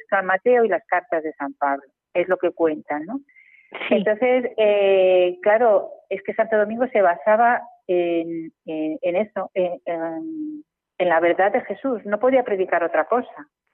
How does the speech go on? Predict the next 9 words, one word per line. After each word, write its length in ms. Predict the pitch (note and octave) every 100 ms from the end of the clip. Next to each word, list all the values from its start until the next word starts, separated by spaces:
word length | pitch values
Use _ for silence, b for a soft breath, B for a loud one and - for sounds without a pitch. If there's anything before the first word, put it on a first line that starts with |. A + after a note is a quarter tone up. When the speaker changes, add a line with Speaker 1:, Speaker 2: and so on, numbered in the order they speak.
| B B B B B B B B -
Speaker 2:
Es 160 | A#3 -
que 100 | D4
me 120 | C#4
encanta 480 | C4 A#3+ C#4 C4 A#3+
porque 440 | A#3 A3+ - G#3+ G#3
no 300 | A#3 C4+ C#4
pretende 640 | C4 - C4 B3 B3 A#3+
ni 220 | A3+ A3
brillar 580 | G3+ G#3 G#3 C#4 D#4 D#4